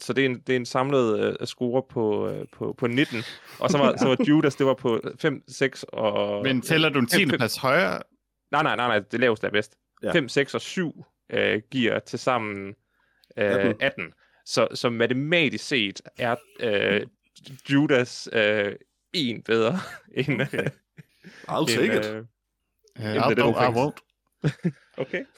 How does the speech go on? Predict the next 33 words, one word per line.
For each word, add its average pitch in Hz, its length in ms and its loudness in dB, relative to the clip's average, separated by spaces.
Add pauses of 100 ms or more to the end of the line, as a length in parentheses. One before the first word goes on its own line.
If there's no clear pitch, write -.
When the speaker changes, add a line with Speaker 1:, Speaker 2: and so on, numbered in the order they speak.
(340)
Speaker 3:
Ja, 92 240 -4
altså, 98 140 -4
Speaker 4:
Hvad, 98 100 0
Speaker 3:
Lars 156 120 0
Speaker 4:
hvad 160 60 4
Speaker 3:
har - 40 2
Speaker 4:
vil - 80 4
du 135 60 2
Speaker 3:
bare - 120 4
Speaker 4:
helst, 110 120 0
Freja? 117 100 -2
Speaker 3:
objektivt 95 340 -4
ret. 92 160 -2
Speaker 2:
Jeg - 840 -6
Speaker 3:
Tydeligvis. 127 40 -2 (160)
Speaker 2:
synes, 135 240 -4
at, 104 480 2
øh, - 100 -2 (580)
Judas 165 240 2
Black 156 140 2
Messiah 147 500 2
er 127 180 2
det, 113 180 -10 (420)
fordi 160 440 0
at 113 220 0
det 107 120 2
er 113 280 2 (800)
et 117 100 -12
meget 120 240 2
vigtigt 127 320 -2
emne, 117 400 0
og 104 140 -4
den 104 220 -4